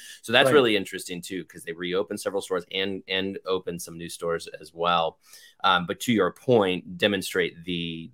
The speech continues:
Speaker 1: demand for, um, for more healthful, uh, dishes, and they're, they're pushing into suburbs, and so demonstrating that demand.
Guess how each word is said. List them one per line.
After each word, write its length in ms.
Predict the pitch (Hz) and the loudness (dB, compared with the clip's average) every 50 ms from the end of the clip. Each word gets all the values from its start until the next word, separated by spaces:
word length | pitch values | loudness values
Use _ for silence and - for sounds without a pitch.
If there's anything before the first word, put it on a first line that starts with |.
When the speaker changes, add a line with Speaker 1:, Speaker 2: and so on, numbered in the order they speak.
| 95 95 | -14 -6
Speaker 1:
demand 640 | - 98 90 87 87 87 90 90 90 87 87 87 87 - | -4 -2 -2 0 0 0 0 0 0 0 -2 -4 -6 -8
for, 720 | - - - - 90 85 80 82 82 - 85 87 90 - - | -10 -10 -6 -4 -4 -2 -2 -2 -2 -2 -4 -4 -6 -4 -4
um, 440 | 87 82 80 78 80 82 80 90 90 | -2 -2 -2 -4 -6 -10 -14 -20 -20
for 260 | - - - 90 87 | -12 -6 -4 -4 -2
more 200 | 87 87 85 - | 0 0 -2 -2
healthful, 800 | - - 98 95 90 - - - - - 90 87 87 85 - - - - - - - - - - | 0 0 0 0 0 -2 -6 -8 -4 0 0 2 2 2 0 -4 -8 -20 -20 -20 -20 -20 -12 -6
uh, 320 | - 90 87 82 82 80 - - - - 98 95 | -2 0 0 0 0 -2 -4 -8 -12 -14 -14 -8
dishes, 500 | 87 92 87 - - 92 90 87 85 82 | -4 -2 -2 0 0 0 0 0 -2 -2
and 160 | 82 92 92 | -4 -2 2
they're, 200 | 90 87 87 85 | 4 4 4 4
they're 160 | 87 90 87 | 2 0 -2
pushing 340 | 87 - - 92 87 - 85 | 0 0 -2 -2 -2 -2 -4
into 160 | 85 82 85 | -6 -6 -6
suburbs, 580 | 85 - - 85 85 80 85 82 82 80 82 - | -6 -4 -2 -2 -2 0 2 0 0 0 -4 -8
and 80 | 87 85 | -8 -6
so 260 | - - 82 80 85 - - 95 87 | -4 -4 -4 -6 -6 -12 -16 -8 -4
demonstrating 480 | 90 92 87 85 - - 85 80 78 | -2 -2 -2 -2 -4 -4 -6 -6 -4
that 220 | 78 80 85 87 85 | -2 0 0 0 0
demand. 480 | - 85 82 80 80 78 76 80 - | 0 -2 -2 -2 -2 -4 -6 -8 -12